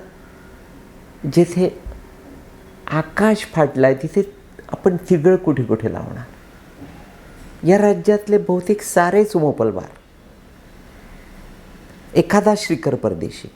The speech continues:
एखादा तुकाराम मुंडे, जे या समाजाकडे, या शासनाकडे, प्रशासनाकडे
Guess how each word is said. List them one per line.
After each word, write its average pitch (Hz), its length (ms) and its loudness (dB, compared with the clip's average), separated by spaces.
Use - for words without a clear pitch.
एखादा 196 380 2
तुकाराम 131 340 0
मुंडे, 107 360 -2
जे 165 140 6
या 175 200 6
समाजाकडे, 139 840 0
या 107 180 0
शासनाकडे, 127 640 -2
प्रशासनाकडे 117 920 -2